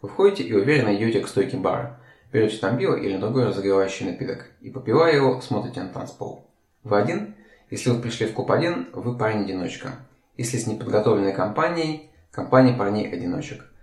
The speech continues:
Если среди вас нет девушек, эта компания всего лишь, всего-навсего лишний балласт. Если вы предпочитаете ходить в клубы в компании, позаботьтесь о том, чтобы она была подготовлена и имела представление о банальных правилах клубного знакомства и соблазнения,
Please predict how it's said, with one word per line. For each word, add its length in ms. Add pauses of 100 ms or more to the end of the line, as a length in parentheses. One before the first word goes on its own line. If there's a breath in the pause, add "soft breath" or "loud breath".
(200 soft breath)
Если 180
среди 300
вас 220
нет 120
девушек, 480
эта 180
компания 600
всего 300
лишь, 580
всего-навсего 680
лишний 400
балласт. 500 (300 soft breath)
Если 220
вы 60
предпочитаете 600
ходить 300
в 80
клубы 180
в 80
компании, 560
позаботьтесь 540
о 40
том, 260
чтобы 260
она 100
была 220
подготовлена 580
и 220
имела 180
представление 520
о 80
банальных 460
правилах 460
клубного 400
знакомства 680
и 60
соблазнения, 720